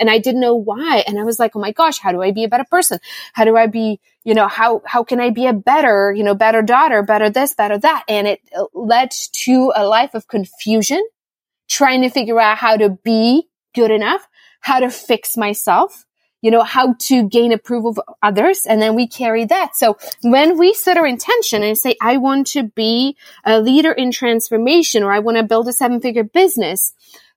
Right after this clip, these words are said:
then the business will bring up the opportunities to actually become the person who can do that. And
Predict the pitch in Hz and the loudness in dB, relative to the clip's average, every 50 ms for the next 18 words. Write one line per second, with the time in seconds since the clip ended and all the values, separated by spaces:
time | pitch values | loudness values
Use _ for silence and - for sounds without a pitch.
0 | - 202 190 - 302 339 359 349 311 254 220 202 214 220 233 247 - _ _ _ | -8 -6 -2 0 2 2 2 2 0 0 0 0 0 -2 -2 -4 -6 _ _ _
1 | _ _ - 247 214 202 - 269 320 330 - 330 339 330 - 277 262 247 208 - | _ _ -2 -2 0 2 2 2 2 2 2 0 0 0 0 -2 -2 -2 -2 -4
2 | - 233 247 269 294 320 330 320 - _ _ _ _ - 202 196 233 - - - | -4 -2 -2 0 0 0 -2 -2 -4 _ _ _ _ -6 -2 0 0 0 0 0
3 | 214 214 214 - - 220 208 - - - - - 208 185 190 208 226 240 302 320 | 0 0 0 0 2 0 0 0 -2 -8 -6 -4 -4 -2 -2 -2 0 2 2 2
4 | 349 381 403 - - - - - - - _ _ _ _ _ _ _ _ _ _ | 2 2 0 -2 -4 -6 -6 -6 -8 -10 _ _ _ _ _ _ _ _ _ _
5 | _ _ _ _ _ _ _ _ _ _ _ - - 277 269 - 262 277 277 - | _ _ _ _ _ _ _ _ _ _ _ -2 0 2 2 2 0 -2 -2 -2
6 | - - 269 254 214 196 226 220 - 262 233 233 226 226 214 - 208 196 196 - | 0 2 2 4 4 2 0 0 0 0 0 2 2 0 0 -2 -2 -4 -2 -2
7 | 208 196 214 180 185 190 175 170 - 110 - - - - - - - - _ _ | -4 -2 -2 -4 -4 -6 -6 -6 -8 -10 -10 -12 -14 -16 -16 -16 -18 -18 _ _
8 | _ _ _ - 214 220 214 214 220 214 | _ _ _ -2 0 2 2 2 2 0